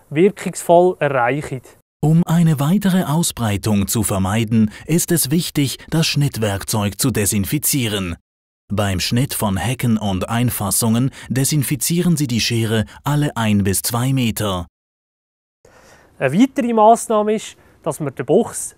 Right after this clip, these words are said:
Speaker 1: nicht tut über Blätter bewässern, sondern direkt tut in Wurzelballen gießen. Mit der richtigen Behandlung treibt Ihr Buchs mit der neuen Vegetationsperiode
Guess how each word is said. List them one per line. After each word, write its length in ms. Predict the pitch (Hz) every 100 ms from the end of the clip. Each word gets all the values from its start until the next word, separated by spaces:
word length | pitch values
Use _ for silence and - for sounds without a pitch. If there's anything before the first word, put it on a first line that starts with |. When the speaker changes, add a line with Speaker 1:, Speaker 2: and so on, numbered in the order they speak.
| -
Speaker 1:
nicht 240 | 156 156
tut 220 | 165 165 - -
über 200 | 135 127
Blätter 560 | - 170 226 - 233 - _
bewässern, 640 | 214 202 208 - - 208 - _
sondern 480 | - 165 185 175 175 -
direkt 400 | 131 156 - -
tut 220 | 175 175 -
in 140 | 156
Wurzelballen 720 | 127 131 - 156 139 135 143
gießen. 500 | 135 117 113 - - - _ _ -
Mit 180 | 143 -
der 80 | 147
richtigen 440 | 196 - 240 214
Behandlung 580 | 165 135 151 226 220 226 - _ _ _
treibt 320 | 151 180 175
Ihr 220 | 160 147 127
Buchs 600 | 147 220 - - - _ _ -
mit 180 | 143 -
der 60 |
neuen 320 | 139 165 190
Vegetationsperiode 1400 | 165 143 143 135 - 156 160 180 - 170 160 170 175 175